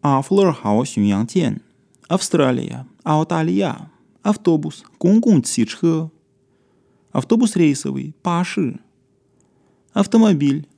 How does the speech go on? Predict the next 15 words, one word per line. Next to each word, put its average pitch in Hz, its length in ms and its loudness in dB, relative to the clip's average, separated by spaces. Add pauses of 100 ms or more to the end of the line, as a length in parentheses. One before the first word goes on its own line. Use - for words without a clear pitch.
(140)
Цичхэ. 170 760 -2 (640)
Автомобиль 185 520 0
легковой. 147 600 -2 (120)
Сяоцичхэ. 165 1040 -2 (640)
Автостоянка. 185 1000 -2 (100)
Тхинчхэчхан. 101 960 -4 (180)
Агрессия. 190 580 2
Вторгаться. 151 760 -4 (140)
Цинлюэ. 196 600 0 (960)
Азартные 220 500 4
игры. 165 320 -2
Играть 170 360 0
в 202 60 0
азартные 180 440 -2
игры. 143 380 -6